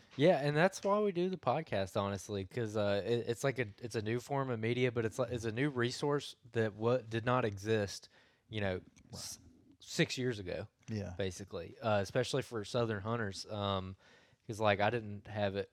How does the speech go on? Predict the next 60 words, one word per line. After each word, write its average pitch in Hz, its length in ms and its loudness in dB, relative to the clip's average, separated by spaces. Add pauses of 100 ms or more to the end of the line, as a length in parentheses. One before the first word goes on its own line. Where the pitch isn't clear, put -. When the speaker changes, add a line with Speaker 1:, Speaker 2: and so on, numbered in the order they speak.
Speaker 1:
growing 95 280 -2
up, 98 220 -2
and 98 120 -4
s-, - 120 -14
and 110 220 -4
so, 123 120 2
like, 113 220 4
this 120 200 -2
would 127 60 -10
be 120 120 2
a 101 80 0
huge 123 380 -2
asset, 98 500 0
and, 110 160 0
uh, 110 40 -4 (360)
and, 120 140 -4
like, 113 240 4 (440)
getting 139 280 6
a 117 60 4
gut 113 260 4
feeling 135 320 0
about 107 220 2
stuff, 110 420 2
like, 107 160 2
I've 127 160 4
related 113 400 4
back 113 260 6
to 117 280 0
floating 117 320 -2
the 117 60 -8
Cahaba 123 400 4
River, 151 360 -2 (160)
Speaker 2:
Mm. 95 200 -10
Speaker 1:
'cause, 120 160 -8
like, 120 180 6
I 120 100 10
didn't 135 220 4
have, 123 360 4
like, 117 180 0
a 110 60 2
mentor 120 460 0
to 113 80 -2
do 107 220 -2
that. 113 320 6
Like, 101 140 -2
my 110 120 -2
dad 110 300 4
never 113 180 -2
really 117 240 0
did 117 220 -2
that. 127 280 4
I 110 60 -4
think - 180 -4
I 120 60 2
canoed 110 300 -4
once 104 280 -4
with 117 120 -8
him, 135 280 -8 (520)
and, 107 420 2
uh, 95 380 4